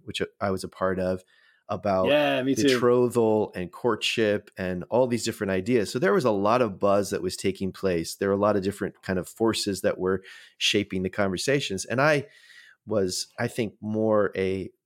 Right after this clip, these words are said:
Speaker 1: popularizer of ideas. So I do need to take responsibility for completely drinking the Kool-Aid, you know, writing a book that was arguing really strongly for these ideas.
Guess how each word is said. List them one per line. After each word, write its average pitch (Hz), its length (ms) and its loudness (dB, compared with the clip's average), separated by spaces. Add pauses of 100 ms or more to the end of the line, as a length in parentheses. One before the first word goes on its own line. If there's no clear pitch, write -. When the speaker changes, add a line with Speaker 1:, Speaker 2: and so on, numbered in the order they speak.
Speaker 1:
popularizer 92 1080 0
of 92 180 -2
ideas. 87 560 -2
So 135 160 2
I 139 80 4
do 190 220 0
need 135 120 0
to 98 60 0
take 98 260 -2
responsibility 98 800 0
for 92 480 0 (600)
completely 107 520 0
drinking 107 360 -2
the 95 80 -2
Kool-Aid, 104 760 2 (460)
you 107 80 -6
know, 92 280 -2
writing 113 360 4
a 95 40 2
book 107 380 0
that 101 140 -2
was 92 240 -4
arguing 101 520 2
really 120 380 2
strongly 101 640 0
for 95 540 0 (280)
these 110 300 -2
ideas. 95 800 0